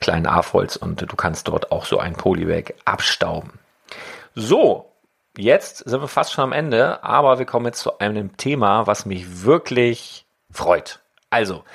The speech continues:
als ich das erste Mal davon gehört habe, war bei Lukas von Stonewars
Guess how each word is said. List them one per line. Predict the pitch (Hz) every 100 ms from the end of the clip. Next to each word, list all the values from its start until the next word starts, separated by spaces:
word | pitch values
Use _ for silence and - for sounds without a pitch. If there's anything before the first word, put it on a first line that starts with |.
| - -
als | 123
ich | 123
das | 120
erste | 123 165 170
Mal | 143
davon | 131 - 127
gehört | 110 110 117
habe, | 98 104 101 92
war | 101 117 117 -
bei | 101 95 98 -
Lukas | 104 104 - 95 -
von | - 90
Stonewars | - - 87 98 80 80 98 -